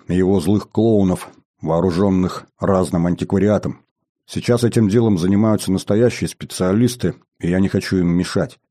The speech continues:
Я всего лишь спрашивал, что нам делать с этим облаком-туннелем, который ведёт в прошлое,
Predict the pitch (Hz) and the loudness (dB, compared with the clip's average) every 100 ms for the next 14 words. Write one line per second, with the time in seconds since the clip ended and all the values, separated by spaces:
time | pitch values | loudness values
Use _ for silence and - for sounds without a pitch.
0 | _ 85 82 107 120 120 - - - 107 | _ -6 -2 2 4 2 0 -10 -2 2
1 | 123 107 - 80 73 - - 117 120 107 | 2 2 -2 -2 -4 -8 0 2 4 2
2 | 90 104 110 101 - 107 92 104 - 120 | 2 2 2 0 0 -2 2 0 4 2
3 | 104 104 - 104 87 101 113 120 104 87 | 4 2 2 0 2 2 4 4 2 0
4 | 69 - _ _ _ - 78 95 90 85 | -4 -10 _ _ _ -10 -4 0 0 0
5 | 87 90 - - 92 107 104 - 85 76 | 0 -2 -6 -4 0 2 0 -2 -4 -4